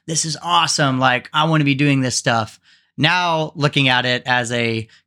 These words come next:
kind of a gym owner or a gym, uh, manager, operations guy, and trying to teach that to, like, a family with kids walking in seems very, very odd. But at the time, I thought it was awesome. And that's kind of the,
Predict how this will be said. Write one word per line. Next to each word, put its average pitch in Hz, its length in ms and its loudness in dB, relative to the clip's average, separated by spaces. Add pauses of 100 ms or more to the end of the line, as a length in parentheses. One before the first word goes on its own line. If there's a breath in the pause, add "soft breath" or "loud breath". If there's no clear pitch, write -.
kind 135 120 2
of 117 80 -2
a 117 60 -2
gym 123 320 0
owner 120 520 0
or 117 380 0
a 117 140 -6
gym, 113 500 -4 (300 soft breath)
uh, 110 420 0
manager, 120 640 0
operations 117 640 -2
guy, 113 500 -2
and 117 300 -4
trying 120 220 -2
to 117 80 -6
teach - 380 -4
that 131 140 0
to, 123 120 -6
like, 117 180 -2
a 117 60 -8
family 127 720 0 (280 loud breath)
with 127 140 -2
kids 160 320 2
walking 135 300 2
in 131 200 2
seems 131 340 -2
very, 127 480 0 (280 loud breath)
very 135 220 0
odd. 117 340 2
But 127 120 0
at 120 100 -2
the 139 60 0
time, 139 300 0
I 127 60 0
thought 127 160 0
it 117 80 -2
was 110 240 -4
awesome. 117 440 0
And 110 60 -4
that's 113 160 -2
kind 117 220 -2
of 107 100 -4
the, 107 300 -4